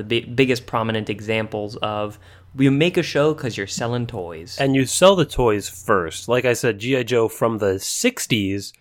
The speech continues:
Speaker 2: and then they also had their own, uh, comic book from nineteen eighty-two to nineteen ninety-four, which was produced by Marvel.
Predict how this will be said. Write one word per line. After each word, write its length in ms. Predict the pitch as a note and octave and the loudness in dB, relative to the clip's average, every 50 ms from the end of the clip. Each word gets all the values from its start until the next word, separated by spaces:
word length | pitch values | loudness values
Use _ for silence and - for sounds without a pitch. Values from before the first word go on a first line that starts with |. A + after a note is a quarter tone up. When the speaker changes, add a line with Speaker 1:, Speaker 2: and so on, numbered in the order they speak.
| _ - - _ _ - | _ -20 -20 _ _ 0
Speaker 2:
and 160 | - B2+ B2+ | 2 4 4
then 260 | B2+ B2 A#2+ A#2+ A#2 | 4 4 4 2 0
they 140 | A2 B2+ A#2+ | 2 2 2
also 320 | C3 C3 C3 C3+ - D#3 B2+ | 4 4 2 4 2 0 0
had 240 | A2+ A2+ A2+ A2+ | 2 2 2 2
their 180 | G#2 A2+ A2 G2 | 2 2 0 2
own, 300 | A2 G#2+ G#2 G#2 G#2 G#2 | 2 2 4 2 0 0
uh, 260 | G#2 G2 F#2 F2+ F2+ - | -2 -2 0 -2 -2 -4
comic 400 | - - - D#3+ E3 E3 D3 - | -6 -4 0 2 2 2 2 0
book 340 | - A2 G#2+ G2+ - - - - - | 0 0 0 0 0 -2 -16 -18 -16
from 460 | - - - A2+ G2+ G2 G2 G2 G2 - - - - - | -10 -4 0 0 0 0 -2 -4 -6 -8 -10 -14 -6 -2
nineteen 300 | C3 B2 A#2 - C3 A#2 | 0 0 0 0 -2 -2
eighty-two 460 | G#2+ G#2 G#2 G#2 G2+ - - B2 A2 | 0 0 -2 -2 -4 -4 -2 -2 -2
to 60 | G2+ G#2 | -2 0
nineteen 360 | G2+ G#2 G#2+ G#2 - A#2+ A2 | 0 0 0 0 0 -2 0
ninety-four, 640 | G#2+ G2 G2 F2+ F2+ F2+ - - - C#3+ C3 G2+ F2 | 0 0 -2 -2 -4 -8 -4 0 2 2 2 2 0
which 200 | F2 F#2 - - | -2 -4 -8 -10
was 80 | - - | -14 -12
produced 340 | - - - G#2 F#2+ - | -8 -6 -4 -4 -4 -4
by 140 | - F2+ F2 | -4 -4 -2
Marvel. 520 | E2+ F#2 G#2 A#2 A2+ G#2+ F#2 D#2 D2 F2+ | 0 4 6 6 6 6 4 0 -8 -10